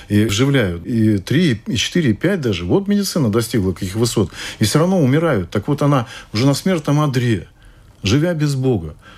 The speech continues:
попросила: "Принесите из тысячи платьев моё самое любимое, то с бриллиантами". Вцепилась в него с маникюром своими накрашенными,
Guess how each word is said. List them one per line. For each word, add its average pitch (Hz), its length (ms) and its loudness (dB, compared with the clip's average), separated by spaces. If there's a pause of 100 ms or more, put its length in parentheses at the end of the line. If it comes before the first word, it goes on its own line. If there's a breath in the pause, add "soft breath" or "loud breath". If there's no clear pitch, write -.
(320 loud breath)
попросила: 147 480 2
"Принесите 160 600 0
из 131 200 -2
тысячи 127 420 -2
платьев 151 380 0
моё 127 160 2
самое 165 340 0
любимое, 151 400 0
то 160 240 0
с 117 200 -6
бриллиантами". 135 840 0 (280)
Вцепилась 156 600 0
в - 40 -14
него 123 300 2 (300 loud breath)
с - 260 -6
маникюром 135 640 2
своими 120 200 -2
накрашенными, 117 540 0